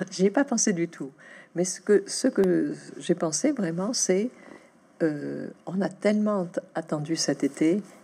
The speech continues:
il faut qu'il en reste quelque chose. Il faut vraiment, euh, que cette joie du retour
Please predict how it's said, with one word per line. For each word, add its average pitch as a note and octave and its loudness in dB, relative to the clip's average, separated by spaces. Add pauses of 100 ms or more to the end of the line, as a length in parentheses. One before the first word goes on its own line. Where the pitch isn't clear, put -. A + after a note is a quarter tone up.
il E3 -2
faut F#3+ 0
qu'il E3+ -4
en D3+ -8
reste D#3 -6
quelque C#3+ -8
chose. - -4 (240)
Il F3 -2
faut F#3 2
vraiment, F3 0 (480)
euh, C#3+ -6 (220)
que D#3 -2
cette - 0
joie E3+ 0 (400)
du - -12
retour F3+ 0